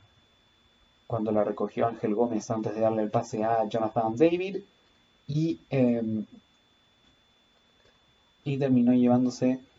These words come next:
un punto que, bueno, lo deja con vida en el grupo por el empate que se había producido unas horas antes entre Sevilla y Salzburgo.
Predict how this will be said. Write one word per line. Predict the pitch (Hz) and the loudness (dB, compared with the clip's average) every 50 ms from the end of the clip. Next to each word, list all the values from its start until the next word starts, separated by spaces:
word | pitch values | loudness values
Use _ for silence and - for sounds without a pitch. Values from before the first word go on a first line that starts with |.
| _ _ _ _ _ _ _ _ _ _ _ _ _ _ - | _ _ _ _ _ _ _ _ _ _ _ _ _ _ -2
un | 160 165 156 | 0 0 2
punto | - 185 196 196 220 208 202 | 2 2 2 4 4 2 4
que, | - 165 170 190 202 202 - - _ _ | 4 2 2 2 2 0 -6 -12 _ _
bueno, | - 139 123 110 101 98 - | -2 -2 0 0 -2 -4 0
lo | - 123 139 | 4 6 6
deja | 175 190 185 240 233 | 6 6 6 6 4
con | - 156 135 135 | 6 4 4 4
vida | 151 185 196 | 4 4 4
en | 185 160 | 4 4
el | 139 123 | 4 4
grupo | 127 156 180 196 202 202 | 6 6 6 8 8 8
por | 156 131 120 | 6 6 4
el | 113 104 | 4 2
empate | 104 101 104 139 - - 139 117 | 2 2 2 2 2 2 -2 -4
que | - 117 120 131 127 | -2 0 0 0 0
se | - - | -2 -4
había | 107 107 117 123 | -4 -2 0 -2
producido | 120 110 110 104 101 - 123 120 | -2 -2 -2 -4 0 0 0 0
unas | 117 110 107 - | 0 -2 -6 -10
horas | 110 107 - - | -8 -8 -4 -2
antes | 147 143 135 127 120 - | -2 -2 -2 -4 -4 -2
entre | 127 123 120 117 | 0 -2 -2 -2
Sevilla | - - 117 113 120 120 123 120 - | -6 -8 -6 -2 0 2 2 2 0
y | 120 120 120 | -2 -4 -2
Salzburgo. | - 123 110 110 117 104 104 170 170 180 | -2 -2 -2 -4 -6 -12 -12 -12 -12 -14